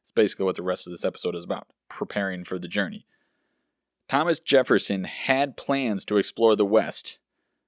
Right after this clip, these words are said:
before the Louisiana Purchase had ever happened, but the government just could not afford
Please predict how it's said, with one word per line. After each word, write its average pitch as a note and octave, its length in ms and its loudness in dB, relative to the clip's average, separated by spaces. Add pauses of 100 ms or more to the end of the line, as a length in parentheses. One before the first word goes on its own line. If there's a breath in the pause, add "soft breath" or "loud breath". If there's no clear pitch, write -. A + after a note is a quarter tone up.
(400)
before B2 380 6
the A2 120 -4
Louisiana G#2 480 0
Purchase F#2 420 -2
had F#2 120 -2
ever F2+ 180 -4
happened, G#2 500 -2 (260)
but G2 360 0 (720)
the G2 80 -4
government A2 460 2
just F2+ 160 -6
could G2+ 180 -4
not G#2 320 -2
afford G2 600 2